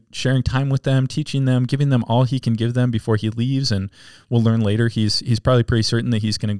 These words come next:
move on to Jerusalem, and he's probably pretty certain that he's gonna die there. And so Paul is sort of in this eager pastoral mode where he's trying to give them everything he can with his kind of last time with them. Um,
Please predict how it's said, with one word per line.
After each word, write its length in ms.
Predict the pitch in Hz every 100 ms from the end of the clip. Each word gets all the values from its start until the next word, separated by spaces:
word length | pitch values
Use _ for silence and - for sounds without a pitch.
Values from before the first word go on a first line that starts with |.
| -
move 160 | 110
on 120 | 107
to 80 | 101
Jerusalem, 540 | 92 107 143 147 143 131
and 240 | 98 98 - _ _ _ _
he's 180 | 104 -
probably 240 | 110 113
pretty 160 | 120 107
certain 240 | 117 110
that 80 | 104
he's 100 | 104
gonna 220 | 107 98
die 240 | 117 147
there. 240 | 113 92 107 - - - -
And 140 | 113
so 100 | 117
Paul 260 | 110 160 170
is 80 | 156
sort 200 | 151 135
of 80 | 127
in 100 | 127
this 160 | 113 -
eager 540 | 139 147 139 143 143
pastoral 720 | 143 135 120 - 127 131 127 120
mode 380 | 110 123 170
where 160 | 151 110
he's 220 | 107 113
trying 220 | - 120
to 80 | 117
give 220 | 107 104
them 180 | 117 120 -
everything 340 | 110 117 123
he 80 | 113
can 400 | - 101 113 143
with 140 | 113
his 200 | 101 101
kind 200 | - 117
of 100 | 104
last 460 | 101 98 117 - -
time 240 | 104 113
with 140 | 143 143
them. 260 | 170 196 - - - - - _ -
Um, 440 | 117 107 104 107